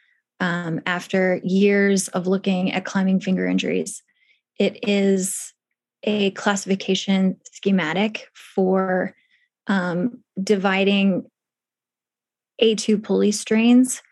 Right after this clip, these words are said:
into severity categories so that you can appropriately load or not load or treat, depending on severity.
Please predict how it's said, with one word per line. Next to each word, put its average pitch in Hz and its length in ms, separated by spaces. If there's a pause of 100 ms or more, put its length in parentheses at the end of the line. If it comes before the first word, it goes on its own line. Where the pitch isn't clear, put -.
(360)
into 196 760
severity 185 560
categories 240 760 (560)
so 202 240
that 202 200
you 202 640 (180)
can 202 680
appropriately 202 1200
load 202 680
or 196 460
not 247 280
load 247 420 (580)
or 190 240
treat, 202 440 (340)
depending 196 440
on 190 100
severity. 196 680